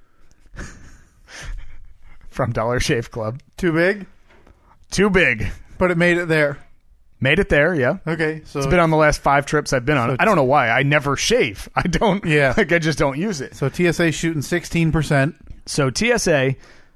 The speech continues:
Speaker 1: takes my, uh, roughly one ounce too big Doctor Carver's shave butter, but lets me walk through with a fender from a vehicle.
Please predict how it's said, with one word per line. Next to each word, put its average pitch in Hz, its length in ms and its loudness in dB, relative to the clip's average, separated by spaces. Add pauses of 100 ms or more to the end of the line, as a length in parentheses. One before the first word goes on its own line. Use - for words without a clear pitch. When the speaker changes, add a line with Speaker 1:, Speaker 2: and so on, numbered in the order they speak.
(380)
Speaker 1:
takes 220 420 -2
my, 160 400 2 (400)
uh, 135 320 2 (480)
roughly 170 640 0
one 147 440 0 (100)
ounce 175 420 -2
too 185 300 -2
big 143 420 0
Doctor 151 400 0
Carver's 147 480 0
shave 165 460 0
butter, 107 360 -2 (380)
but 165 220 0
lets 196 320 2
me 262 160 2
walk 214 360 2
through 202 460 2
with 156 300 0
a 175 120 4
fender 214 560 2
from 196 260 2
a 170 80 4
vehicle. 135 680 -2